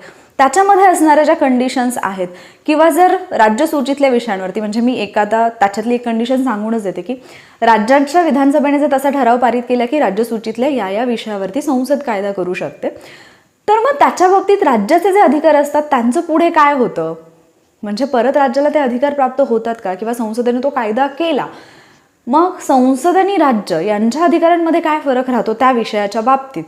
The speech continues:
या सगळ्या गोष्टी डिटेलमध्ये अभ्यासा. केंद्र राज्य संबंधाचा एक व्हिडिओ मी already आपल्या, अ, YouTube चॅनलवरती अपलोड केलेला आहे, त्याची लिंक हवं तर मी तुम्हाला एंड स्क्रीनला देईन, तिथून तो व्हिडिओ पण पहा, तिथून तुम्हाला खूप छान पद्धतीने गोष्टी क्लिअर होतील.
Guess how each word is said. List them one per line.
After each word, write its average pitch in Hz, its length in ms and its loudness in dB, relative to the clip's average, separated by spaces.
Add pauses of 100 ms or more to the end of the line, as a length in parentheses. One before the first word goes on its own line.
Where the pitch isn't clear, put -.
(600)
या 269 120 2
सगळ्या 285 320 2
गोष्टी 277 320 0
डिटेलमध्ये 240 640 0
अभ्यासा. 202 500 -4 (320)
केंद्र 262 220 2
राज्य 311 340 4
संबंधाचा 240 540 0
एक 254 120 -4
व्हिडिओ 214 280 -2
मी 247 120 -2
already 220 480 -2
आपल्या, 208 520 -4
अ, 185 120 -4
YouTube 196 280 -4
चॅनलवरती 262 520 -4
अपलोड 202 320 -4
केलेला 208 320 -6
आहे, 226 160 -6 (460)
त्याची 240 220 -4
लिंक 311 180 0
हवं 247 240 0
तर 233 80 -4
मी 240 100 -2
तुम्हाला 226 300 -4
एंड 196 140 -8
स्क्रीनला 208 400 -6
देईन, 190 240 -4 (640)
तिथून 294 340 0
तो - 80 2
व्हिडिओ 254 280 4
पण 294 200 0
पहा, 233 340 -6
तिथून 240 260 -2
तुम्हाला 240 240 -4
खूप 320 480 -2
छान 220 260 -8
पद्धतीने 208 380 -6
गोष्टी 202 320 -6
क्लिअर 202 400 0
होतील. 160 320 -6